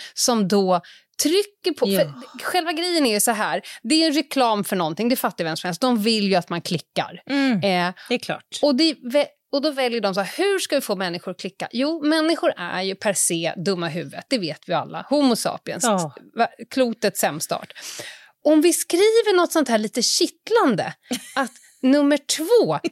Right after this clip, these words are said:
Speaker 1: eller ska vi ta tre,
Speaker 2: <laughs> Ja.
Speaker 1: Berit? Ska vi ta nummer tre på tagglistan idag? Varför inte nummer ett? Ja, ska, måste du?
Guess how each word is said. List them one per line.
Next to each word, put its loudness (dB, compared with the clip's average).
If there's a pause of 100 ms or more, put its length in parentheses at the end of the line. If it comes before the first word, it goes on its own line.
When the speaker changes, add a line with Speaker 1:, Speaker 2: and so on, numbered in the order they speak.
Speaker 1:
eller 4
ska -2
vi -2
ta 2 (200)
tre, 2
Speaker 2:
<laughs> 2
Ja. 2
Speaker 1:
Berit? 0
Ska 0
vi 0
ta 2
nummer 4 (180)
tre 4
på -2
tagglistan 0
idag? 2
Varför 4
inte 2
nummer 4
ett? -8 (720)
Ja, 2 (300)
ska, 0
måste 2
du? 0